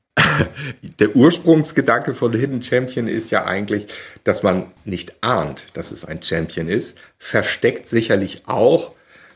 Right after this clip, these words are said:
weil viele Unternehmen, ähm, ja, man trifft sozusagen die Namen nicht, nicht öffentlich. Ich kann hier im Finanzschnack natürlich auch nicht offen über Kundennamen sprechen, aber die Publikation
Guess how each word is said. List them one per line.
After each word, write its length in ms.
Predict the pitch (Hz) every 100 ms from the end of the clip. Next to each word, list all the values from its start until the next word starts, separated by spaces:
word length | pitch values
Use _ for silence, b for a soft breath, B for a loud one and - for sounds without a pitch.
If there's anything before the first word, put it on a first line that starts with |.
| b
weil 120 | 98
viele 300 | 92 - 113
Unternehmen, 840 | 107 104 95 95 98 98 95 95 90
ähm, 540 | 85 87 85 82 82 - _ _ _ _
ja, 160 | - 151
man 320 | 92 90 - - -
trifft 440 | - - 127 - -
sozusagen 560 | - 104 - 95 95 90
die 120 | 92
Namen 360 | 82 80 85 85
nicht, 360 | 80 - -
nicht 200 | 82 85
öffentlich. 440 | - 110 98 - -
Ich 80 | -
kann 180 | 90
hier 140 | 85 82
im 100 | 78
Finanzschnack 560 | - 71 - - 82
natürlich 460 | 82 - 82 80 -
auch 160 | - 78
nicht 320 | 82 - _ b b b b
offen 320 | 82 - 87
über 220 | 73 71
Kundennamen 720 | - - 101 101 76 73 76 -
sprechen, 500 | - 90 - 139 139 _ b b b b b
aber 260 | 82 104
die 140 | 98 90
Publikation 960 | - 92 98 - - - 87 95 92